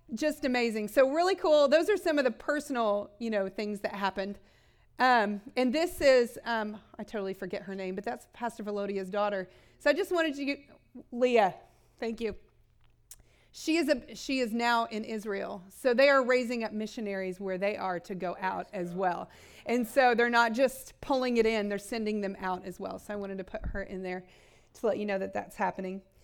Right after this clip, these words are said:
Um, so on,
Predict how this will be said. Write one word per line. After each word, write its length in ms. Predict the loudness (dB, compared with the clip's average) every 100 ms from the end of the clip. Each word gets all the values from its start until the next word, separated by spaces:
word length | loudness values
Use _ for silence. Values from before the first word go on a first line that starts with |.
| _ _ _ _ _ _ -6
Um, 340 | 0 2 2 -2 -8 -14
so 680 | 0 6 8 8 8 4 -2 -16 _ _ _ -2
on, 360 | 2 2 0